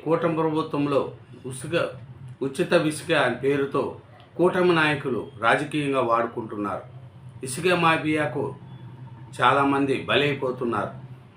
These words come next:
వాళ్ళ ఇష్ట ప్రకారం కూటమి ప్రభుత్వంలో ఇసుక మాఫియా దందా నడుస్తుంది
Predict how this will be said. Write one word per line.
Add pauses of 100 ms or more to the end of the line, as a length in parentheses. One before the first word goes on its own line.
(100)
వాళ్ళ
ఇష్ట
ప్రకారం (680)
కూటమి
ప్రభుత్వంలో (460)
ఇసుక
మాఫియా
దందా
నడుస్తుంది